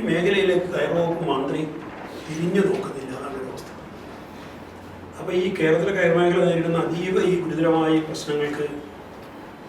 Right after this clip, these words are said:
പരിഹാരം കാണുന്നതിന് വേണ്ടി കയർ ഗുഡ്സ് പ്രൊഡ്യൂസേഴ്സ് അസോസിയേഷനും അതുപോലെ തന്നെ, ഏ, കയർ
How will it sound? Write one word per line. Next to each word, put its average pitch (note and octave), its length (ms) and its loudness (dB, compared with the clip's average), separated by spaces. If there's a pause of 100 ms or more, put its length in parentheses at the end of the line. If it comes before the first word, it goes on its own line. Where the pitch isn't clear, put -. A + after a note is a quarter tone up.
(200)
പരിഹാരം D#3 460 4
കാണുന്നതിന് D#3 460 2
വേണ്ടി D3 240 -2 (760)
കയർ C3+ 260 0
ഗുഡ്സ് E3+ 220 -2
പ്രൊഡ്യൂസേഴ്സ് D#3+ 560 -2
അസോസിയേഷനും D3+ 600 -4
അതുപോലെ D3 320 0
തന്നെ, C3+ 220 -2 (1400)
ഏ, C3 80 -2 (160)
കയർ D3+ 200 4